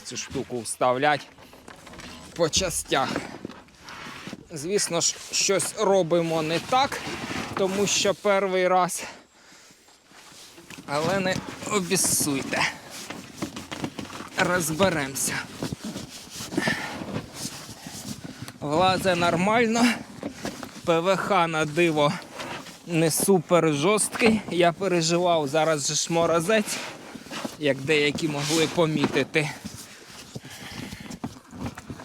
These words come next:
І це могло погано закінчитись. Оп! Защолкнулося внизу, проскочило туди, де должно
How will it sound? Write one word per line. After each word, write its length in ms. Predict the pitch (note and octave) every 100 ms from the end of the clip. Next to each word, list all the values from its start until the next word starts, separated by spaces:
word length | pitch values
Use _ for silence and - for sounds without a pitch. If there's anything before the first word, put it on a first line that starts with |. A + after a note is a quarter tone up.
| - - - C4 - - - - - - - -
І 100 | D#3
це 200 | F3+ F#3
могло 400 | F3+ F3+ G3 G3 - - - - - - - -
погано 520 | D3 E3 G3 G3+ - - - -
закінчитись. 1000 | G#3 A3+ G#3 - A3 G3 - D#3 D#3 - -
Оп! 180 | A#3+ - - - _ _ - - - _ _ - - -
Защолкнулося 1120 | D#3 C3+ C#3+ - - F3 F#3+ G#3 G#3+ G#3+ G3 G#3+
внизу, 320 | G#3 F3 A3
проскочило 800 | G3 G#3 - F#3+ - F#3+ G3+ G3+
туди, 320 | G3+ F#3+ F#3+
де 140 | F#3 F3
должно 520 | F#3+ G3 F3 G3+